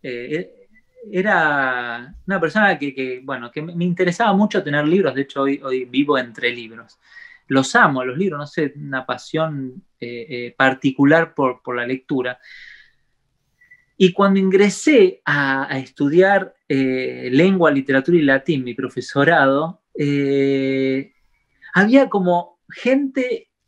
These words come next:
encargada de, de apagarte esa luz, ¿no? Es decir, ya llegaba un momento donde no te gustaba leer, donde todo te parecía una porquería. Y yo creo que algunas veces las instituciones, eh,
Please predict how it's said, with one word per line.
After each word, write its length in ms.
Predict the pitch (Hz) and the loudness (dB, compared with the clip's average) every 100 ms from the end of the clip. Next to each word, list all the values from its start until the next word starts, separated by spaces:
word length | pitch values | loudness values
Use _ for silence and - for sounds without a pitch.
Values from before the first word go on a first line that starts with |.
| - | -6
encargada 880 | 160 170 170 175 180 208 262 269 226 | -2 -2 0 2 4 4 4 4 2
de, 320 | 175 156 160 | -2 -4 -4
de 120 | 147 | -4
apagarte 600 | 156 156 165 190 180 156 | -2 -2 0 0 -2 -8
esa 220 | 135 131 | -10 -10
luz, 500 | 120 117 110 - - _ _ - | -10 -12 -18 -20 -20 _ _ -12
¿no? 120 | 165 | -8
Es 60 | 208 | -6
decir, 340 | - 196 185 | 0 2 0
ya 160 | - 214 | -4 -6
llegaba 560 | 233 240 247 240 208 - | -2 -2 2 2 0 -4
un 80 | 190 | -6
momento 320 | 196 226 226 | -4 -2 -2
donde 180 | 170 170 | -2 -2
no 120 | 214 | 0
te 60 | |
gustaba 380 | 214 190 214 202 | 0 0 -2 -2
leer, 520 | 202 220 220 214 214 | -2 -4 -4 -2 -2
donde 380 | 180 156 147 147 | -4 -6 -8 -6
todo 340 | 196 208 202 - | -2 0 0 -2
te 120 | 143 | -6
parecía 760 | 143 143 - 175 160 143 143 | -8 -8 -2 2 2 0 -4
una 280 | 139 151 147 | -6 -6 -2
porquería. 960 | 147 143 165 175 214 208 196 190 190 196 _ _ _ _ _ _ _ _ _ _ _ _ _ _ _ _ | -2 -2 -2 -2 -2 -2 0 0 -2 -6 _ _ _ _ _ _ _ _ _ _ _ _ _ _ _ _
Y 80 | 190 | -8
yo 100 | 240 | -2
creo 120 | 262 | 0
que 80 | 233 | 2
algunas 220 | 214 226 | 2 2
veces 180 | 233 247 | 0 -2
las 160 | 175 175 | -2 -2
instituciones, 1000 | 147 147 147 - 185 190 175 147 - _ - | -6 -6 -8 0 0 2 -2 -4 -10 _ -6
eh, 800 | 131 131 131 131 131 - 165 | -4 -4 -6 -12 -12 -12 -14